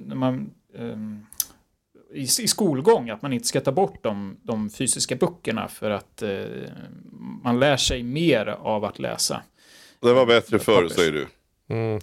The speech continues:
Speaker 1: Det var bättre förr, just
Speaker 3: Mm.
Speaker 1: nu. Ja.
Speaker 3: Mm.
Speaker 1: Och jag tänker att i och med att det är mitt jobb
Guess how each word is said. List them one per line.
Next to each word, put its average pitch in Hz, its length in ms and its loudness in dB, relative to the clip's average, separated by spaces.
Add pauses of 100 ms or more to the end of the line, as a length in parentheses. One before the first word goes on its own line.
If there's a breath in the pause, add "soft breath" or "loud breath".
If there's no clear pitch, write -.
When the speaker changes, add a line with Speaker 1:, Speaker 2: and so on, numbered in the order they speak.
Speaker 1:
Det 175 100 6
var 214 100 4
bättre 185 320 2
förr, 165 260 6
just 117 360 0
Speaker 3:
Mm. - 120 2
Speaker 1:
nu. - 120 0
Ja. 170 420 2
Speaker 3:
Mm. 107 280 -2
Speaker 1:
Och 147 120 2
jag 170 120 6
tänker 156 280 2
att 139 100 2
i 156 60 0
och 147 40 -2
med 143 80 -2
att 139 60 -8
det 160 60 -8
är - 20 -8
mitt 147 180 -6
jobb 165 260 2